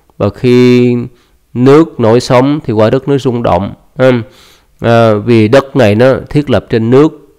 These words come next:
ha, đó là nhân duyên thứ nhất. Thì, à, ở đây ha, ừ, chúng ta biết ha, nói về, à, à, địa chất á ha, tùy theo vùng, tùy theo chỗ. Như bên Cali đó, à,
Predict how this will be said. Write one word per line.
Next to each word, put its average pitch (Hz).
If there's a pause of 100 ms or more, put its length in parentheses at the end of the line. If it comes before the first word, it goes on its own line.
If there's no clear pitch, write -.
ha, 120
đó 110
là 117
nhân 110
duyên 110
thứ 123
nhất. 143 (760)
Thì, 107
à, 101 (120)
ở 98
đây 123
ha, 127 (1400)
ừ, 113
chúng 123
ta 110
biết 123
ha, 143
nói 123
về, 107
à, 101 (720)
à, 104
địa 104
chất 131
á 143
ha, 139
tùy 107
theo 113
vùng, 104
tùy 98
theo 113
chỗ. 113 (380)
Như 113
bên 117
Cali 117
đó, 131 (300)
à, 117